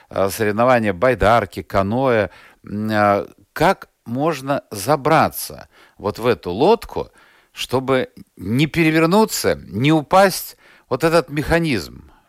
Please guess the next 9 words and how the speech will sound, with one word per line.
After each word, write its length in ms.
Ведь 120
кто-то 340
должен, 360
наверно, 420
с 120
двух 180
сторон 300
ее 160
поддерживать. 960